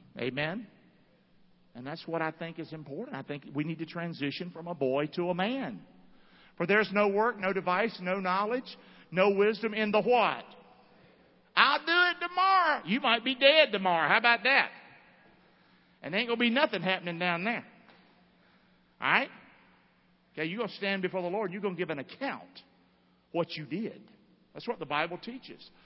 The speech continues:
So being a man, say this part with me. Help me out, church, 'cause I, I'm, I felt alone this morning. Here we go. Being a man is to be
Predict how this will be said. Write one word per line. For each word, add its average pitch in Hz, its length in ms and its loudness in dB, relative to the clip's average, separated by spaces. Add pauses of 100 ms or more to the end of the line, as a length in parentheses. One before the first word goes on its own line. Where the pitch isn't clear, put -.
(400)
So 226 200 2
being 277 320 0
a 247 60 2
man, 262 380 0
say 339 200 -2
this 339 200 -6
part 190 260 0
with 170 200 -4
me. 214 240 -4
Help 294 220 4
me 233 100 -2
out, 190 220 0
church, 196 260 -2
'cause 185 160 -2
I, 196 160 2
I'm, 196 140 -2
I 196 220 -2
felt 214 160 -2
alone 180 320 0
this 139 160 -8
morning. 139 200 -8
Here 202 60 -2
we 202 80 2
go. 147 160 -6 (320)
Being 277 320 4
a 285 100 4
man 196 960 2
is 214 320 2
to 214 160 -6
be 208 920 2